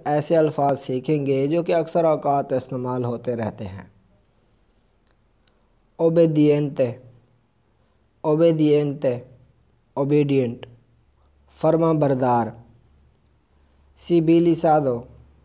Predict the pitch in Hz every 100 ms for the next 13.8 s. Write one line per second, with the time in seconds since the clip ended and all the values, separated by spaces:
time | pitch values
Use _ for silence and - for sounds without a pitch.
0 | _ _ _ _ _ _ _ - - 165
1 | 165 165 160 160 151 139 123 117 - _
2 | _ _ _ - - 165 160 156 151 139
3 | 120 - _ _ _ _ _ _ _ -
4 | 139 139 151 151 175 180 233 147 147 135
5 | 127 - - 147 143 156 156 143 135 127
6 | - 123 110 - - _ _ _ _ _
7 | _ _ _ _ _ _ _ _ _ _
8 | _ 175 160 156 - 170 156 135 120 -
9 | - _ _ _ _ _ _ _ _ _
10 | _ _ 160 156 156 160 170 156 139 131
11 | 127 - _ _ _ _ - 135 147 147
12 | 143 139 120 - - _ _ _ _ _
13 | _ - - - 147 139 -